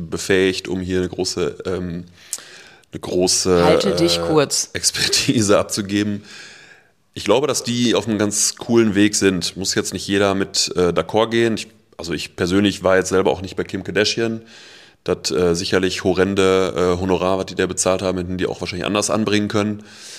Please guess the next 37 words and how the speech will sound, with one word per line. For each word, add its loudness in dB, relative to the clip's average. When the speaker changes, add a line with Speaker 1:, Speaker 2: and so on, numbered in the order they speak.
Speaker 1:
Vielleicht -6
die -8
Tickets -2
mal 2
ein 0
bisschen -4
günstiger -2
machen. -4
Speaker 2:
Boah, -4
ja. 2
Speaker 1:
<clears throat> -20
Ähm, 2
aber 2
ja, 4
ist 0
halt 0
deren 0
Weg. 6
Ich -2
glaube, 4
dass -6
die -4
da 6
trotzdem 0
auf 0
einem -6
guten -2
Weg 2
sind, 0
weil 2
die -8
natürlich -4
damit 0
ein -4
Statement 0
gesetzt -4
haben, -2